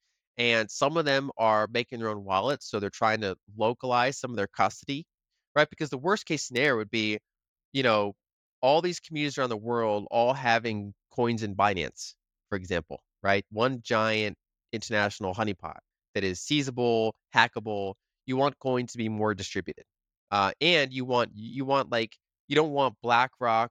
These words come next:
or other large institutions being, like, your top-down marketing funnel for Bitcoin. You want on-the-ground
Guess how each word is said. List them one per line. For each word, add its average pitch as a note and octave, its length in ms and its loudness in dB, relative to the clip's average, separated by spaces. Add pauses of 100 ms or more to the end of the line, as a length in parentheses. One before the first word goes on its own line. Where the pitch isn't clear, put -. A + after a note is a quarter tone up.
or G#2 240 -8
other A2+ 360 0
large A2+ 420 2
institutions G#2+ 800 -6
being, A#2 220 -2
like, A2 220 -4
your G#2 140 -6
top-down B2 640 0
marketing A2+ 400 -4
funnel G#2 220 -6
for G2 140 -16
Bitcoin. G#2 580 -2 (400)
You C#3+ 120 -4
want C#3+ 300 2
on-the-ground A#2+ 760 0